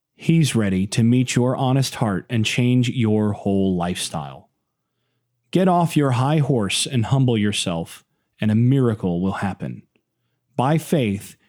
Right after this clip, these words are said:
you can be born into the coming kingdom of God. Here is a pattern of an honest prayer.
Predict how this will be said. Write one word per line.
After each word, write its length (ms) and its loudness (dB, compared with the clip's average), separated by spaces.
you 360 2
can 180 4
be 100 4
born 440 2
into 280 0
the 100 0
coming 420 0
kingdom 560 0
of 160 -8
God. 380 -4
Here 240 2
is 140 4
a 40 2
pattern 640 0
of 140 0
an 80 2
honest 520 -2
prayer. 520 -6